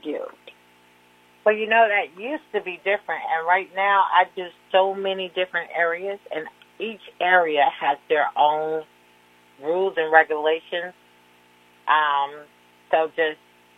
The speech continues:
Speaker 2: absolutely. Um, you have to pull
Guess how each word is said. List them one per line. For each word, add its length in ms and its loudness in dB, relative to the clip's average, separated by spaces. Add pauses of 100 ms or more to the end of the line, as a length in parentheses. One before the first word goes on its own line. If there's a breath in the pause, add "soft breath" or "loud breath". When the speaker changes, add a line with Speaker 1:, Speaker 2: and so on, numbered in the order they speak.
(200)
Speaker 2:
absolutely. 840 -2 (280)
Um, 640 0 (1000)
you 100 2
have 120 4
to 160 -4
pull 240 0